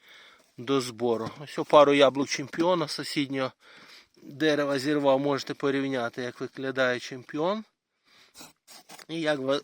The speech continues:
виглядає Хані Крісп. Хані Крісп більш такий округлий, плисковатий, а чемпіон такий більш помаранчевий, більш видовжене яблуко. От, Хані Крісп лежить до червня, якщо в холодильнику, зараз покласти в холодильник, плюс один до червня буде лежати.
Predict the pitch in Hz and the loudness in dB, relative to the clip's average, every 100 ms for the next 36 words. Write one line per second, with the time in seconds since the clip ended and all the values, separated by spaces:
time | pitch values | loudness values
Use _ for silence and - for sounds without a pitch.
0 | - 139 127 139 135 147 135 - 131 131 | -4 -4 -2 -2 6 6 6 -2 -4 -4
1 | 120 120 104 - - _ _ _ _ _ | -6 -6 -8 -10 -16 _ _ _ _ _
2 | _ - 127 143 131 - 151 139 - - | _ -8 -6 -6 -8 -4 -2 -2 -6 -16
3 | - 131 135 - 127 135 123 - 139 123 | -10 -6 -4 -6 -6 -4 -4 -4 -6 -6
4 | 127 135 123 - 175 185 190 214 196 - | -8 -8 -8 -6 -4 -4 -6 -10 -12 -18
5 | _ - _ _ _ _ - 131 - 139 | _ -20 _ _ _ _ -16 -10 -10 -10
6 | - 156 156 139 - 123 135 - - 127 | -6 -6 -6 -8 -10 -10 -8 -8 -6 -2
7 | 131 151 151 - 123 120 135 135 - _ | 0 0 -4 -8 -8 -8 -8 -10 -12 _
8 | _ _ _ _ _ 123 123 110 110 110 | _ _ _ _ _ -8 -6 -4 -6 -8
9 | 120 110 107 104 98 101 - - - - | -8 -8 -8 -8 -8 -16 -16 -18 -20 -20
10 | _ - - _ _ _ 104 104 156 160 | _ -20 -20 _ _ _ -20 -4 0 0
11 | 160 180 170 - 156 147 147 123 151 - | -2 -2 -2 -2 -2 0 -2 0 -2 2
12 | 160 139 139 131 123 151 127 139 135 131 | 4 4 4 -2 -4 -8 -8 -6 -4 -2
13 | 139 147 151 160 151 143 139 - - 135 | -4 -4 -10 -2 2 2 0 -8 -2 -2
14 | - 139 - 135 143 180 180 - 151 131 | -2 -12 -6 -4 -4 -4 -4 -6 -8 -8
15 | 147 156 180 143 - 151 139 131 127 131 | -6 -4 -4 -6 -4 -4 -4 -8 -6 -6
16 | 123 101 95 | -6 -6 -10